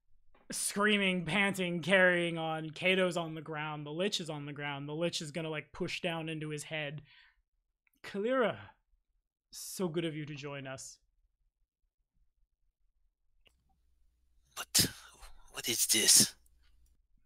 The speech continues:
Speaker 1: This is what happens when you do not bend your knee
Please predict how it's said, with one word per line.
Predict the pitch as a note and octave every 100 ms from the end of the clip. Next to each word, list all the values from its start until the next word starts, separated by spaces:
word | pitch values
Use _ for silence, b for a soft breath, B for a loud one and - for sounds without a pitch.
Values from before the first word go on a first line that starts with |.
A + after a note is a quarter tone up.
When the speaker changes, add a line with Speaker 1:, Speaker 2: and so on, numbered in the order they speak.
| _ _ - - -
Speaker 1:
This | C3 E3+ D#3+ C3 - - - - - E3+
is | C#3+
what | D#3+
happens | C#3+ G3+ G3+ D#3 D3 C#3 - - - - -
when | E3
you | E3
do | E3+
not | G3 F#3+ F#3 C#3+
bend | F3 G#3+ G#3
your | G3+ G3
knee | E3 D3 C#3+ C#3